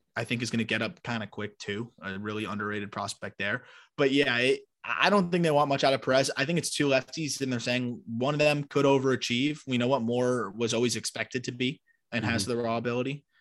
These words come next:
Speaker 1: We'll see if one of them can, can turn into something.
Speaker 2: All right, that's it from me.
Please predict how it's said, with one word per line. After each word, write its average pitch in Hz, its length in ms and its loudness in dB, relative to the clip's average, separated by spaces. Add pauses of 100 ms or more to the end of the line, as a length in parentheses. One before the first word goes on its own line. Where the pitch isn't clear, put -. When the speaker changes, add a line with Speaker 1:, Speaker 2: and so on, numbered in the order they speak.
(140)
Speaker 1:
We'll 214 140 -6
see 277 140 -4
if - 60 -8
one 202 120 2
of 196 40 2
them 185 120 2
can, 175 340 -4
can 160 220 -8
turn 143 180 -6
into 127 140 -6
something. - 320 -12 (640)
Speaker 2:
All 165 80 0
right, 175 220 -2
that's 151 320 2
it 190 160 2
from 143 180 4
me. 151 400 2